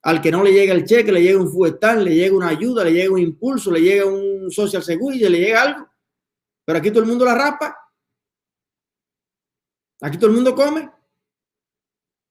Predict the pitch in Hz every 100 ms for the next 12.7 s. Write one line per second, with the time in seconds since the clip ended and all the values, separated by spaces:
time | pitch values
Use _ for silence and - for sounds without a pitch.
0 | _ _ _ _ _ _ _ - 214 208
1 | 214 208 202 240 277 254 262 294 302 294
2 | 285 - _ _ _ _ _ _ _ _
3 | _ _ _ _ _ _ _ _ _ 226
4 | 240 233 208 - 311 302 294 269 247 247
5 | 285 254 202 196 185 185 277 269 247 277
6 | 294 247 262 - - _ _ _ _ _
7 | - 143 139 123 196 254 208 139 110 _
8 | _ _ _ - 160 165 165 175 269 269
9 | 160 - - 226 247 233 202 214 285 170
10 | - _ _ _ _ _ _ _ _ _
11 | _ _ _ _ _ - 151 147 196 220
12 | 190 214 247 254 - 175 143